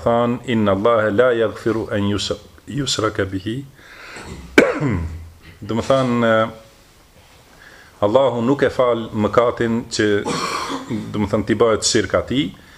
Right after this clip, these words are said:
"Wa yaghfiru ma duna dhalika liman yasha", kurse përveç këtij mëkati i fal të gjithë për atë që do ai. Edhe siç tham, Allahu ka thënë, "Wa'budullaha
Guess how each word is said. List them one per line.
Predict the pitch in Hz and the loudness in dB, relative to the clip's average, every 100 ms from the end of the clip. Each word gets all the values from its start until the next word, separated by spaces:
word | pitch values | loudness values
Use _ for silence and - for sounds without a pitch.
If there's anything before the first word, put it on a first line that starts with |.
| - - - | -20 -20 -2
"Wa | 113 | 2
yaghfiru | 123 135 135 127 120 127 123 - | 4 2 0 0 2 0 -2 -2
ma | 110 107 | 0 2
duna | 113 110 | 2 2
dhalika | 104 107 104 104 | 4 2 0 0
liman | 101 101 101 98 | 0 2 0 0
yasha", | 92 - 117 131 - | 0 2 2 0 -4
kurse | 104 113 | -2 -2
përveç | - 110 113 - - - - - | 0 2 0 0 -6 -8 -20 -14
këtij | - 107 104 | -4 -2 0
mëkati | 107 107 104 107 110 | 0 0 2 -2 -2
i | 110 | -6
fal | - 104 101 101 - - - _ _ | -2 0 0 -6 -12 -20 -20 _ _
të | - 92 | -4 0
gjithë | 110 101 - - - - | 0 0 -8 -20 -10 0
për | 107 104 | 2 2
atë | 104 - | -2 -2
që | 92 | 2
do | 101 98 101 | 4 4 2
ai. | 107 98 82 80 - - - - - _ _ _ - | 0 0 -2 -10 -18 -20 -16 -16 -18 _ _ _ -4
Edhe | - 120 131 135 | 0 2 2 0
siç | 135 - 104 | -2 -4 -2
tham, | 123 117 | 0 2
Allahu | 104 113 107 | 2 2 2
ka | 95 95 | 2 0
thënë, | 127 117 | 0 2
"Wa'budullaha | 113 104 98 98 98 107 101 | 2 0 0 -2 2 2 2